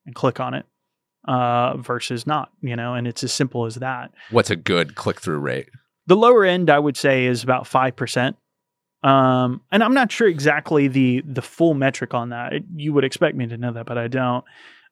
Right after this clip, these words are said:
Speaker 1: Um, five percent is kind of on the lower end, ten percent is on the higher end. Um, and I, what I think that is of every thousand it's shown to. And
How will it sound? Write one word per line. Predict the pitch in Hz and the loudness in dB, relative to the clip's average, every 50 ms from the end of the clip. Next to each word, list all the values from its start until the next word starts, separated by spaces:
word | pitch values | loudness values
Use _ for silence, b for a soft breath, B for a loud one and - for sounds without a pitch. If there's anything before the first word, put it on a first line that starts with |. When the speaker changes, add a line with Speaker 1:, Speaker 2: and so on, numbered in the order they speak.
| _ | _
Speaker 1:
Um, | 151 143 135 131 127 123 120 | 2 4 4 4 4 2 -2
five | - - 170 165 180 180 - | -2 0 0 2 2 2 2
percent | - 151 - - 156 147 | 0 0 2 2 0 0
is | 139 123 | 0 -2
kind | - - 147 139 | 0 0 0 0
of | 135 123 | 2 0
on | 123 120 | -2 -2
the | 117 113 | -2 0
lower | 113 123 123 123 127 127 | 2 4 4 4 4 4
end, | 123 127 123 - - | 2 0 -2 -4 -8
ten | - - 139 131 | -6 -4 -4 -4
percent | - 135 123 - - 120 117 | -2 -4 -6 -4 -6 -6 -6
is | 117 113 117 | -6 -8 -10
on | 113 110 | -12 -12
the | 107 | -14
higher | 107 - - 120 117 120 135 139 | -12 -12 -12 -12 -12 -12 -12 -12
end. | 143 139 147 - - _ _ _ _ _ _ - | -12 -12 -12 -14 -16 _ _ _ _ _ _ 0
Um, | 131 127 120 117 123 131 - - | 2 2 2 0 -2 -4 -4 -2
and | 156 160 | -2 0
I, | 156 170 175 170 - _ 175 165 180 - _ _ - 180 | 0 0 -2 -4 -6 _ -18 -16 -16 -18 _ _ -14 0
what | 165 180 170 | 2 4 4
I | 151 | 4
think | 127 - - - - 254 233 - | 2 -2 -8 -2 2 2 4 6
that | - 147 127 127 | 6 4 4 4
is | 120 113 120 120 123 - | 0 -4 -6 -10 -12 -6
of | - 147 127 127 | -4 -4 -2 0
every | 131 123 123 123 127 123 123 120 120 110 | -2 -2 -2 -2 -4 -6 -4 -6 -6 -6
thousand | - - 131 120 120 117 113 117 | -4 -2 -2 0 -2 -4 -6 -10
it's | 127 - - | -14 -12 -12
shown | - - 127 123 - | -12 -12 -12 -14 -14
to. | - - - - - - b b b b b b b b b b b _ | -16 -16 -18 -18 -20 -20 b b b b b b b b b b b _
And | 143 127 117 117 113 | -4 -4 -4 -4 -6